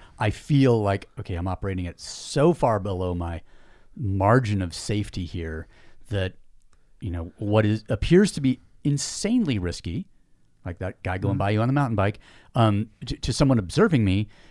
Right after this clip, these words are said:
Speaker 1: um, might not be so for me. And, and it's, and look, it's far be it for me to, to judge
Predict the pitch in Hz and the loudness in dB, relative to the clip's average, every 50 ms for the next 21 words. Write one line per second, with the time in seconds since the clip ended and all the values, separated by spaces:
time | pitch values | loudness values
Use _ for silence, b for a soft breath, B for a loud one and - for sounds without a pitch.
0 | b b - 110 107 104 104 110 - - 104 104 107 120 135 - 123 110 110 107 | b b 0 2 2 2 2 -2 -4 -4 0 2 2 2 2 0 -2 -4 -2 -4
1 | 101 - - 95 90 - 90 82 85 90 80 71 - 110 107 110 - - 123 131 | -4 -2 -2 -4 -4 -4 -6 -6 -6 -6 -8 -8 -10 -10 -10 -10 -4 0 0 2
2 | 135 131 - - - - - 160 139 139 - - 175 160 143 - 135 123 - - | 2 0 -2 -8 -12 -4 -2 0 0 0 0 -2 -2 -2 0 0 -2 -4 -4 -2
3 | - 175 185 190 190 151 - 143 131 120 110 117 104 98 - - - 120 107 101 | 0 0 2 2 0 -2 -2 -2 -2 -2 -2 -4 -6 -8 -12 -8 -6 -6 -6 -4
4 | - - 110 104 104 104 | -4 -4 -4 -4 -4 -8